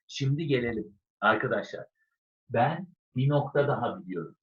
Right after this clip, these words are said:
Yediye sıfır. İşte burada bir şey söyleyeceğim size ama. Yediye sıfırda nasıl bulduğumu, şu dörtten, sonuçta şurası C dörde beş soru vermiş. E burası dört ise paralel kenarın karşı kenarı da dört. Yediyi oradan bulmuştum.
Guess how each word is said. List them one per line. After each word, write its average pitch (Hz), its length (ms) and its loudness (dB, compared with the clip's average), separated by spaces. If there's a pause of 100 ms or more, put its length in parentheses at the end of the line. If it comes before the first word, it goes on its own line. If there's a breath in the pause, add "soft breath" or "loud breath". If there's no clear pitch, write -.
(680)
Yediye 113 520 2
sıfır. 87 420 -6 (840)
İşte - 420 -8 (180)
burada 113 340 2
bir - 40 -4
şey 143 220 -2
söyleyeceğim 104 540 -4
size - 260 -18
ama. 85 180 -18 (380)
Yediye 107 420 2
sıfırda 139 440 -2
nasıl 135 260 -4
bulduğumu, 139 600 -2 (260)
şu 131 260 -4
dörtten, 147 680 4 (240)
sonuçta 127 480 0 (160)
şurası 143 440 -2
C 127 300 4
dörde 135 360 4
beş 147 220 0
soru 135 220 0
vermiş. 117 480 -2
E 107 80 -8
burası 139 320 0
dört 139 200 6
ise - 160 -6
paralel 135 420 0
kenarın 143 300 -2
karşı 131 380 0
kenarı 135 320 -6
da - 120 -2
dört. - 220 -4
Yediyi 143 360 0
oradan 143 380 2
bulmuştum. - 400 -10